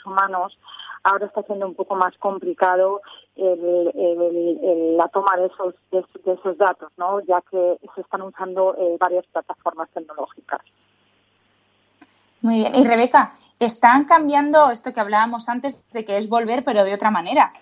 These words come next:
Speaker 2: Así que supongo que están cambiando las políticas en Analytics tanto por el covid diecinueve como por el desarrollo y la evolución de las empresas.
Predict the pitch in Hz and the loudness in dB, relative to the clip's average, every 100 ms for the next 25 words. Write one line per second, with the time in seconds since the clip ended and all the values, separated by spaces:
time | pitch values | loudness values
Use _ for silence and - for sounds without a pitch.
0 | _ 226 220 226 220 208 254 262 220 220 | _ -4 -2 -6 -2 2 2 2 0 2
1 | 233 233 233 226 214 214 208 226 233 233 | 2 2 0 0 0 -2 -4 2 2 2
2 | 226 220 214 220 226 247 262 - _ _ | 0 -2 -2 -2 -4 -6 -10 -16 _ _
3 | - 214 214 208 196 196 185 - _ - | -2 -2 4 4 6 4 0 -10 _ -4
4 | 220 202 233 254 254 247 240 240 277 262 | -4 -2 -4 -4 -6 -2 2 2 2 -2
5 | 208 208 202 196 196 190 190 180 269 262 | 0 0 0 -4 -4 -2 0 0 0 -2
6 | 196 202 196 196 190 214 208 202 202 190 | -2 0 0 0 -2 -4 -2 -2 -4 -12
7 | - 208 220 277 285 | -8 -6 2 2 2